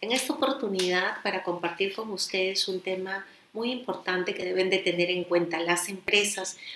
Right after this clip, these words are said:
antes del término del dos mil veinte, y es el de las implicancias tributarias que tendrán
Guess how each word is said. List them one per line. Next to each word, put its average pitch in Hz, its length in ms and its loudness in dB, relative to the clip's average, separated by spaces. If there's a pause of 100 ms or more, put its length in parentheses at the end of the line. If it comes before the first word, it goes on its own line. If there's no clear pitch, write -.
antes 214 440 2
del 196 280 0
término 190 480 4
del 170 180 2
dos 151 240 -4
mil 151 240 0
veinte, 139 540 -6 (360)
y 226 200 4
es 247 400 6
el 233 180 4
de 208 120 2
las 202 220 -2
implicancias 196 760 0
tributarias 208 960 2 (260)
que 214 120 4
tendrán 208 600 2